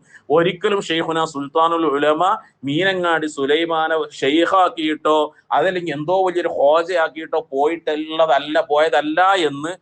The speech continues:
വളരെ വ്യക്തമായിട്ട് ആ സംസാരങ്ങളിൽ നിന്നും നൗഷാദിന്റെ പ്രഭാഷണത്തിൽ നിന്നും മനസ്സിലാകും.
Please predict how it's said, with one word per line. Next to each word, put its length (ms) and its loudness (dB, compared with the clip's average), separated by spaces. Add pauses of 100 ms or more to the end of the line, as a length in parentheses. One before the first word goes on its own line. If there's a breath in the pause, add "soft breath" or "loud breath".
(260)
വളരെ 460 4
വ്യക്തമായിട്ട് 580 -4
ആ 40 0
സംസാരങ്ങളിൽ 880 0
നിന്നും 240 -8
നൗഷാദിന്റെ 500 -2
പ്രഭാഷണത്തിൽ 360 0
നിന്നും 160 -6
മനസ്സിലാകും. 380 -2